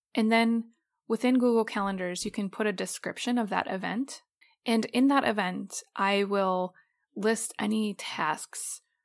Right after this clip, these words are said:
from my, like, work to-do list that I plan to work on during that eight hours. Like, these are the things I know I need to finish by the end of that day. Sometimes if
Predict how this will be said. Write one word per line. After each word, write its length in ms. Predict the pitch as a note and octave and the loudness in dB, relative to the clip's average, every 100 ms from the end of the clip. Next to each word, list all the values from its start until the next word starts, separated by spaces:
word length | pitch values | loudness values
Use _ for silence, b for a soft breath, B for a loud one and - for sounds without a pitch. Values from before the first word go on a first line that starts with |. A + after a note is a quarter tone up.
| _ _ | _ _
from 220 | G3+ G3 | -2 0
my, 360 | F#3 F3 E3+ - | 0 -2 -6 -6
like, 280 | F#3 E3 - | -6 -8 -6
work 260 | F3+ D#3 | -8 -8
to-do 300 | - E3+ E3 | -8 -8 -8
list 480 | D#3+ C#3 - - - _ _ | -8 -8 -6 -8 -10 _ _
that 120 | G3 G3 | -2 0
I 280 | G3 F#3 - _ _ _ _ | 0 -2 -10 _ _ _ _
plan 320 | - G3+ F#3+ | -6 -4 -2
to 440 | F3+ G#3 F3+ - - _ _ | -4 -6 -6 -6 -12 _ _
work 280 | G3+ - - | -4 -4 -4
on 320 | - - F3 - _ _ _ - | -6 -8 -10 -16 _ _ _ -4
during 320 | F#3+ F#3 F#3 | -2 0 -2
that 220 | F3 - | -4 -6
eight 120 | F3 - | -8 -6
hours. 500 | F3+ - - - - _ | -6 -8 -14 -18 -20 _
Like, 200 | - - | -12 -10
these 180 | - G#3+ | -2 0
are 80 | A3 | 2
the 120 | G3+ | 0
things 260 | G3 F#3+ E3+ | -2 -4 -6
I 340 | - F3+ F3+ - _ | -4 -4 -6 -10 _
know 240 | F#3+ F#3+ | -4 -2
I 60 | F3+ | -2
need 200 | F3+ F3+ | -2 -6
to 60 | F#3 | -8
finish 280 | F3 F#3 | -8 -8
by 160 | - E3+ | -6 -6
the 120 | - | -6
end 120 | - | -10
of 80 | - | -10
that 180 | - - | -8 -8
day. 280 | - - - B B B | -10 -12 -14 B B B
Sometimes 600 | - - A#3+ A#3 B3+ A#3 | -4 2 4 4 2 4
if 120 | G#3+ | 2